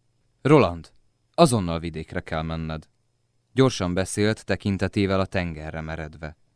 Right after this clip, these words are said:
A németének tudomása volt arról, hogy a kikötőben szökevények és a behívástól menekülők rejtőzködnek. Nem sokára razziázni fognak, és egyúttal egy férfi után is kutatnak, aki merényletet tervezett.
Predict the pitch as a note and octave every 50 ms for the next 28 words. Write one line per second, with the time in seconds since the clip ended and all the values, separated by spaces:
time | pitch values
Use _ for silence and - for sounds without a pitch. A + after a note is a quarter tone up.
0 | _ _ _ _ - B2 E3+ G#3 F#3+ C#3 A2+ - C#3 C#3 C#3 C3+ - - D3 C#3
1 | A#2 G2 F#2 F2+ F2+ F2 - G#2+ F#2+ F2 G2 G2 F#2+ - - G#2+ G2+ F#2+ F#2+ F2+
2 | G2+ G2+ G#2 G2 G#2 G#2 G#2 F#2+ - - - - A#2+ - - B2+ A#2 A#2+ A#2 A2+
3 | - - B2 - - F2+ E2 F2+ F#2+ F#2+ G2+ G#2+ - - A#2 A2 - A#2+ A2+ -
4 | - - _ _ - G#2 A#2+ A2 F2+ E2+ E2+ E2 E2+ F2 F2 - - F2 E2 E2
5 | E2 E2 E2 D#2+ - - F2 D#2+ D#2+ D#2+ - E2+ E2+ E2 D#2+ - F2+ F2 E2 -
6 | - F#2+ E2 D#2+ F2+ F2+ F2 - - _ _ _ _ _ _ _ - A#2 A2+ G#2+
7 | - A2+ G2+ - G#2+ G#2+ A2 A2 G2+ G2+ F#2 E2 D#2+ F2 E2+ D#2 D#2+ E2+ D#2 E2
8 | F2+ E2 - G2 F#2+ F#2 F#2+ F#2+ F#2 - G#2 G2+ - - - C#3+ D3+ C#3+ C#3 C3
9 | - C#3+ C3+ C3 B2 - - - D#3 C3 G#2 - F#2+ F2+ F2 - - F2 F2 F2
10 | F2 - - - G2 - G2 F#2+ - G2+ G2 G2 - - - _ _ _ _ _
11 | - A#2 A2 - A#2 A2 G#2 F#2 E2 E2 D#2+ D2+ D2+ D#2 D#2 - E2 D#2 - -
12 | D#2+ D#2 D#2 D#2 D#2+ D#2+ D#2 E2 D#2 - _ _ - _